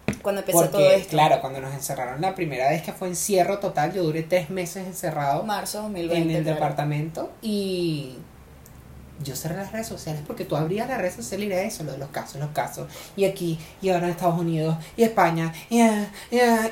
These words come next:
Speaker 2: Y en un momento donde me enfermé y dije, o me vuelvo loco o cierro esto.
Speaker 1: Claro.
Speaker 2: Porque claro, el día a día de nosotros se ha vuelto, eh, tú revisas el teléfono y te metes en las redes sociales, o sea, eso
Speaker 1: Sí.
Speaker 2: todo el mundo lo hace.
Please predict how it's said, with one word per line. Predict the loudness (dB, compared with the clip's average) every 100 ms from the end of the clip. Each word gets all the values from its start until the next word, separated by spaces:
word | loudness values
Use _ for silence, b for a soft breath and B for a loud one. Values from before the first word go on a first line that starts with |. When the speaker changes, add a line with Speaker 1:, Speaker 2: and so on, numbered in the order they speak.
| 0
Speaker 2:
Y | 0
en |
un | 0
momento | -2 -2 0
donde | 0 0
me |
enfermé | -2 -2 -4 0 0
y | 0
dije, | 0 0 2 0 4
o | 4
me | 6
vuelvo | 6 4 6 6
loco | 6 6 6 8 8
o |
cierro | 6 0 2 4
esto. | 4 -2 -12
Speaker 1:
Claro. | 0 4 6 4
Speaker 2:
Porque | 4
claro, | 6 4 2 2
el | 0 0
día | 2 2
a | 4
día | 2 4 2
de | 0
nosotros | -4 -4 -4 -4 -2
se | -2
ha |
vuelto, | -2 -2 -2 -2
eh, | -2 -4 -4
tú | -2
revisas | -2 -2 -4 -6
el | -4
teléfono | -6 -6 -8
y |
te | -6 -4
metes | -4 -4
en | -4
las | -4
redes | -6 -6
sociales, | -8 -2 2 0 -2 -12
o |
sea, | -8 -4
eso | -2 0 0
Speaker 1:
Sí. | 0 -4 -4 6
Speaker 2:
todo | 8 8 6
el |
mundo | 2 0 2
lo | 6
hace. | 4 4 -4